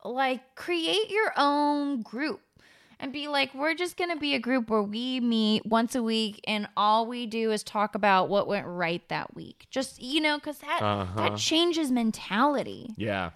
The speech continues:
Speaker 1: You know, and, and, or just, you know, where everybody has to come with something they wanna work on <laughs> using,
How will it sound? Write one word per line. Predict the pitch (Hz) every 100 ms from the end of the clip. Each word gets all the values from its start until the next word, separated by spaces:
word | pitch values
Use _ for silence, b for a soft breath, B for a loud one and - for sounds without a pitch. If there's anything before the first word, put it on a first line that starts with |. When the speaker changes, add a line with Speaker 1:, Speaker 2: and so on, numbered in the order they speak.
| -
Speaker 1:
You | 262
know, | 247 226 247 294 302
and, | - 247 247 247 240 -
and, | 233 233 226 226 226 226 - _ -
or | 254 247 240
just, | 233 - _ _ -
you | 240
know, | 226 220
where | 226
everybody | 226 240 240 240 240
has | 226 233 220
to | - 233 214
come | - 226 220
with | 214 208 - B B B B _ -
something | - 214 202 214
they | 240
wanna | 294 330
work | 320 294 262 -
on | 220 196 185 196 269
<laughs> | 190 208 190 220 - - -
using, | 214 214 240 240 214